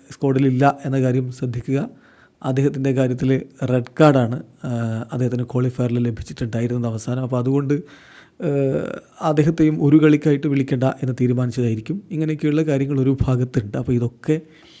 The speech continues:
പരിഗണിച്ചുകൊണ്ടുള്ള ഒരു സ്ക്വാഡ് അനൗൺസ്മെന്റ് തന്നെയാണ് വന്നിരിക്കുന്നത്. ഇനി സ്ക്വാഡ് നമ്മളെടുത്ത് നോക്കിയാൽ നമുക്ക് ഏത് രൂപത്തിൽ അതിനെ കാണാൻ പറ്റും എന്ന് നോക്കാം. ഇപ്പോൾ ഗോൾ കീപ്പിംഗ്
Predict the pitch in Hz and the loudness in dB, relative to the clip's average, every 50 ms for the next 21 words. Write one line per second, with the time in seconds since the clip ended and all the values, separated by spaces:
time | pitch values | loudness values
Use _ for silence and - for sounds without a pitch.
0 | - - - - - _ _ _ _ - 143 143 143 156 156 151 131 - 151 151 | -20 -20 -20 -20 -20 _ _ _ _ -2 0 2 4 4 2 2 2 2 2 2
1 | 147 135 139 139 131 131 143 147 - - - - 135 127 131 127 127 127 - - | 2 2 0 0 0 0 -2 -6 -10 -14 -10 -6 -4 -4 -4 -4 -6 -8 -14 -20
2 | - - - 127 131 131 123 123 123 120 117 - - 123 123 123 113 110 123 120 | -16 -10 -8 -4 -4 -2 -2 -2 -4 -6 -6 -8 -8 -6 -4 -4 -4 -4 -4 -6
3 | 113 110 120 185 - - - - 131 117 117 110 110 107 - - - 160 156 - | -6 -6 -8 -10 -12 -16 -16 -10 -6 -6 -6 -4 -6 -8 -10 -12 -14 -14 -14 -14
4 | - - - _ _ _ _ _ _ _ _ _ _ _ _ _ _ _ _ _ | -14 -18 -20 _ _ _ _ _ _ _ _ _ _ _ _ _ _ _ _ _
5 | _ _ _ _ _ 175 156 131 110 - - - _ _ _ _ _ - - - | _ _ _ _ _ 0 0 0 0 -4 -12 -20 _ _ _ _ _ -20 -20 -20
6 | - - - _ _ - - - - 143 165 190 208 185 185 175 170 165 160 160 | -20 -20 -20 _ _ -20 -12 -2 4 4 6 6 6 4 2 4 4 4 4 4
7 | - - 143 135 127 120 - - 135 123 110 110 - - - - _ _ _ _ | 2 0 -2 -2 -2 -4 -2 -2 -2 0 -2 -2 -6 -10 -16 -20 _ _ _ _
8 | _ _ _ _ _ _ - 156 147 131 143 143 147 143 147 143 143 135 127 135 | _ _ _ _ _ _ -6 -4 -2 2 4 4 4 4 4 2 2 2 0 0
9 | 135 127 127 123 117 120 120 - - 120 120 120 120 110 117 113 113 - 117 - | 0 0 0 0 0 -2 -4 -4 -4 -2 -2 -2 -4 -4 -6 -8 -8 -10 -12 -10
10 | - 117 113 113 101 101 - - - - - _ _ _ _ _ _ _ _ _ | -10 -10 -10 -8 -10 -10 -12 -14 -16 -16 -18 _ _ _ _ _ _ _ _ _
11 | _ - - _ _ _ _ _ _ _ _ _ - 135 131 139 127 120 120 - | _ -20 -20 _ _ _ _ _ _ _ _ _ -8 -4 -2 -2 -2 -2 -4 -6
12 | - _ _ _ _ _ _ _ _ - 139 143 156 165 160 165 180 180 - 180 | -12 _ _ _ _ _ _ _ _ -4 2 4 4 4 4 2 0 -2 -2 -2
13 | 175 180 226 | -2 -4 -6